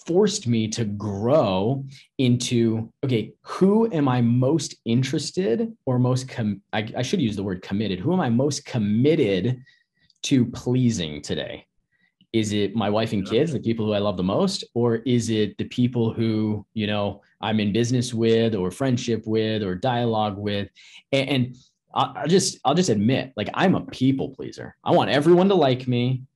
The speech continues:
Speaker 1: I'm a high I. And I think if people are wired like me, you really have to slow down. You have to be intentional about these commitments, because here's what I can say. Now doing it pretty consistently for three years,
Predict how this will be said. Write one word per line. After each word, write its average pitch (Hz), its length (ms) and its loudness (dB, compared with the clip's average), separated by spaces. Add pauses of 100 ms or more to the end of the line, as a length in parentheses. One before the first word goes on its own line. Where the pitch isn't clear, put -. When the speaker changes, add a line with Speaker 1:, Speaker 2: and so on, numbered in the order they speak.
(140)
Speaker 1:
I'm 92 80 -2
a - 20 -2
high 160 300 4
I. 139 560 2 (440)
And 120 120 0
I 117 40 2
think 143 160 4
if 135 220 0
people 180 260 4
are 139 80 4
wired 143 520 2
like 104 320 -2
me, 98 420 -2 (240)
you 123 220 2
really 135 380 2
have 147 120 0
to 117 100 -4
slow 123 460 -2
down. 113 340 -2
You 104 80 -4
have 104 100 -6
to 107 60 -6
be 104 120 -4
intentional 131 580 -2
about 113 240 -2
these 104 200 -6
commitments, 104 760 -8 (320)
because 143 300 2 (200)
here's 147 220 -2
what 127 80 0
I 107 60 0
can 95 140 -4
say. 101 440 -2
Now 127 240 2
doing 135 360 2
it 120 200 -2 (140)
pretty 247 340 0
consistently 98 880 -2
for 98 160 -6
three 135 380 -2
years, 135 520 0